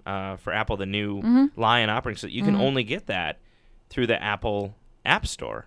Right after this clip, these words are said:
Speaker 2: Correct.
Speaker 1: You have to download that on your machine
Speaker 2: Mm-hmm.
Speaker 1: that way. I wonder if Windows eight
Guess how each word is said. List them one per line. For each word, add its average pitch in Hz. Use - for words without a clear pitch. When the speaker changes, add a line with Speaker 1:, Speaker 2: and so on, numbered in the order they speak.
Speaker 2:
Correct. 185
Speaker 1:
You 117
have 131
to 143
download 120
that 107
on 104
your 98
machine 101
Speaker 2:
Mm-hmm. 107
Speaker 1:
that 104
way. 113
I 117
wonder 156
if 131
Windows 120
eight 143